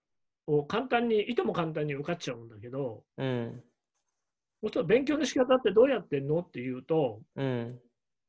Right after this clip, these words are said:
Speaker 1: まさしくラーニングなんですよねって。
Speaker 2: ほうほうほう。
Speaker 1: 自分で、「いや、こうね、わかんないとこうやって、なんでわかんないんだろうな」っていうのをいつもね、思い浮かべながら勉強してて、
Speaker 2: うん。
Speaker 1: いつも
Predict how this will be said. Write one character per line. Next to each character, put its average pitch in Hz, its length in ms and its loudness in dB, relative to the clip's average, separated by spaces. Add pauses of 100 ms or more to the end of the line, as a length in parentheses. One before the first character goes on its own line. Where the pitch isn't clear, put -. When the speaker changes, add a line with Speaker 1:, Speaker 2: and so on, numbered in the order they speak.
(120)
Speaker 1:
ま 165 100 -2
さ 359 140 0
し - 100 -4
く 180 140 -6
ラ 147 160 2
ー 165 40 -2
ニ 165 120 -2
ン 160 80 -2
グ 160 80 -4
な 147 120 -4
ん 110 100 -10
で 95 60 -12
す - 140 -16
よ 107 80 -20
ね 123 120 -18
っ - 20 -20 (180)
て。 - 200 -20
Speaker 2:
ほ 135 100 6
う 120 60 6
ほ 117 180 2
う - 20 2
ほ - 460 -4
う。 - 40 -20 (320)
Speaker 1:
自 156 120 -4
分 220 160 0
で、 208 120 6
「い - 20 8
や、 214 140 6
こ 262 280 -4
う 277 120 -6
ね、 247 120 2
わ 180 140 0
か 294 100 -2
ん 320 60 -6
な 233 80 -2
い 175 40 -2
と 170 100 -2
こ 180 100 -2
う 185 80 2
や 185 80 0
っ 180 60 -12
て、 175 100 -2
な 240 100 2
ん - 20 -4
で 294 60 -4
わ 208 100 0
か 185 120 -2
ん 180 80 0
な 170 80 0
い 160 40 0
ん 151 40 -2
だ 143 100 0
ろ 139 140 -4
う - 20 -6
な」 139 240 -6
っ - 80 -20
て 127 80 -12
い 123 60 -8
う 120 40 -8
の 120 60 -8
を 127 60 -8
い 208 100 -8
つ - 100 -6
も 147 120 -2
ね、 131 140 -4
思 151 220 -2
い 180 40 -2
浮 - 20 -6
か 180 140 -2
べ 185 80 -2
な 170 100 -2
が 165 80 -6
ら 135 80 -4
勉 139 220 -6
強 139 160 -4
し - 100 -12
て 139 100 -12
て、 123 380 -10 (320)
Speaker 2:
う - 40 -6
ん。 - 40 -4
Speaker 1:
い 233 60 -2
つ 233 80 -2
も 151 180 -2